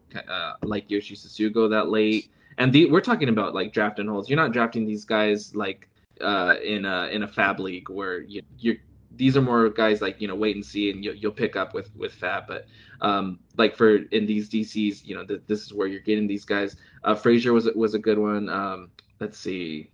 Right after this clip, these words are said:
just going down this list. Uh, Harold Ramirez. Harold Ramirez, another one who, you know,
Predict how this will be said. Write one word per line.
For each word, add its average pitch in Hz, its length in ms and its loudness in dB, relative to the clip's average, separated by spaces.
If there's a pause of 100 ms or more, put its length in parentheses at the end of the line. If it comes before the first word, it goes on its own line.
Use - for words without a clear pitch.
just - 180 -20
going 98 240 -6
down 98 240 -10
this - 240 -14
list. 98 540 -10
Uh, 98 180 -2
Harold 127 320 4
Ramirez. 120 560 4
Harold 110 320 0
Ramirez, 107 340 0
another 104 260 -2
one 104 160 -2
who, 104 420 -2
you 107 100 -8
know, 98 200 -8